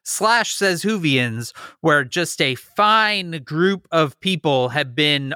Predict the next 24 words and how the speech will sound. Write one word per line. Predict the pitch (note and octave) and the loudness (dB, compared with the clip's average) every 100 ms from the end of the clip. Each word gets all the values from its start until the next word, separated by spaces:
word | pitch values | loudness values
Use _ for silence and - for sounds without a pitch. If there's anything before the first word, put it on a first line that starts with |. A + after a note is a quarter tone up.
| _ | _
offering | D#3+ F3 - F#3 D#3+ D3+ | 0 0 0 2 2 0
help | C3+ - F3 E3+ - | -4 -2 -2 -4 -4
to | F#3+ E3+ | -2 -2
each | D#3+ - | -2 -2
other | D#3+ D#3+ D#3 | 0 0 -2
during | C3+ D3 D3 C#3 | 0 2 2 2
all | C#3+ D#3 | 0 0
of | C#3 | -2
this | C#3 C#3 - _ _ _ - | -2 -2 -6 _ _ _ -4
fucking | C#3 - B2 | -4 -2 -6
hellscape | A#2 C3 B2+ A#2+ - B2 A2 G#2+ - | -2 0 0 -2 -4 -2 -4 -4 -4
that | A#2 | -2
we | A#2+ | -2
live | A2+ A2 | -2 0
in. | A2+ G#2 G#2 G#2 _ _ _ _ _ _ _ _ _ _ | 0 0 -2 -8 _ _ _ _ _ _ _ _ _ _
They | - G#2+ | -4 -2
are | G2+ | 0
amazing | G2+ A2+ B2+ A2+ A#2+ | -2 0 0 0 -4
people. | - A#2+ A2+ A#2+ C3+ | -2 -4 0 0 2
Our | E3 D#3 | 0 0
Facebook | - G#3+ - D3+ C3 | 0 -2 -2 -4 -4
group | C3 A#2+ B2+ | -2 -2 -4
is | A#2+ | -4
moderated | C3+ C#3+ C#3+ B2+ A#2+ A2 A2 G#2+ | 0 0 0 -2 -4 -4 -8 -8